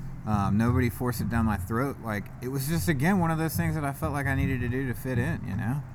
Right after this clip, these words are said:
Um, I didn't know what I was gonna experience after I actually ended up taking the drink. You know, that's the kicker <laughs> for me, is that, like,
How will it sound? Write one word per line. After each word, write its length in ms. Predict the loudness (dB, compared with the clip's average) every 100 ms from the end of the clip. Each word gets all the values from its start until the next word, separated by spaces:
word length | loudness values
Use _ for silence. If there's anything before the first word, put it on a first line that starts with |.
| -4 0 0 0 2 4
Um, 320 | 4 2 0
I 80 | 0
didn't 240 | 2 4 2
know 140 | 2
what 180 | 4 4
I 80 | 2
was 180 | 2
gonna 300 | 2 2 2 -2
experience 760 | -6 0 4 6 6 2 -4 -2
after 380 | 0 0 2
I 80 | 2
actually 380 | 4 2 0 0
ended 200 | 2 0
up 140 | -2
taking 300 | -2 -2 -2
the 80 | -4
drink. 400 | -2 0 0 0 -8 -14 -14 -12 -2
You 120 | 2
know, 100 | 4
that's 280 | 4 2 0
the 80 | -2
kicker 280 | -2 -2 -2
<laughs> 180 | 0 2
for 100 | 4
me, 240 | 4 4
is 160 | 2 0
that, 160 | -4
like, 200 | -2 -4